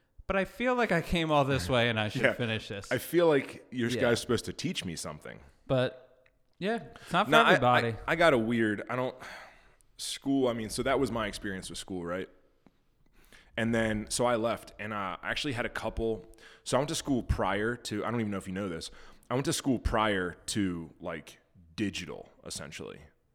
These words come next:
Speaker 2: So you gotta think,
Speaker 1: Oh,
Speaker 2: I was in
Speaker 1: di-,
Speaker 2: school
Speaker 1: right,
Speaker 2: in,
Speaker 1: right,
Speaker 2: like,
Speaker 1: right.
Speaker 2: two thousand three and four. So they were heavily teaching me print production.
Speaker 1: Print, yeah.
Speaker 2: Right? So they're teaching me print, print, print, you know, uh,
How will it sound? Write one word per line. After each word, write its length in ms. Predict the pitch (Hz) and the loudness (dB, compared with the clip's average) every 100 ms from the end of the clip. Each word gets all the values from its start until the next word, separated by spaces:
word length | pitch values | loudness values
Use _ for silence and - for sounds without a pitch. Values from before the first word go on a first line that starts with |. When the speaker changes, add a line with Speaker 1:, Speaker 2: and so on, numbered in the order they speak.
| _ _ _ _ _ _ _ | _ _ _ _ _ _ _
Speaker 2:
So 120 | - | 2
you 20 | 131 | 4
gotta 100 | 113 | 4
think, 180 | 143 123 | 4 2
Speaker 1:
Oh, 40 | |
Speaker 2:
I 240 | 135 123 | 4 8
was 160 | 143 156 | 10 10
in 80 | 131 | 6
Speaker 1:
di-, 60 | |
Speaker 2:
school 100 | 135 | 4
Speaker 1:
right, 100 | 135 | 6
Speaker 2:
in, 60 | 127 | 6
Speaker 1:
right, 220 | 120 107 | 4 4
Speaker 2:
like, 80 | 101 | 2
Speaker 1:
right. 120 | 104 | -4
Speaker 2:
two 160 | - 143 | -4 -2
thousand 520 | 131 123 113 107 98 | 2 2 2 0 -6
three 260 | - 113 107 | -6 -4 -4
and 120 | 90 | -6
four. 420 | - 98 107 139 - - - - - - - _ - - - | -6 -4 -2 -2 -6 -20 -20 -18 -18 -20 -20 _ -20 -20 -16
So 160 | - 139 | -4 2
they 140 | 127 | 6
were 100 | 170 | 6
heavily 420 | 143 120 123 127 113 | 6 4 2 2 0
teaching 380 | - 113 104 | 0 0 -2
me 80 | 92 | -4
print 340 | 82 - 127 - | -4 -2 -2 -4
production. 380 | 92 65 - - | -10 -10 -10 -8
Speaker 1:
Print, 240 | 113 101 | -8 -8
yeah. 260 | 101 87 110 - | -12 -12 -14 -6
Speaker 2:
Right? 260 | 95 117 - - - - | -2 -2 -6 -20 -20 -14
So 140 | - 117 | -4 2
they're 100 | 139 | 2
teaching 280 | 156 139 | 2 -2
me 100 | 135 | -2
print, 320 | 113 - 123 - | -2 0 -2 -2
print, 260 | 127 120 | -4 -4
print, 320 | - 117 120 - | -4 -4 -4 -8
you 120 | 107 | -8
know, 220 | 101 98 | -6 -8
uh, 380 | - 101 92 82 | -8 -8 -8 -10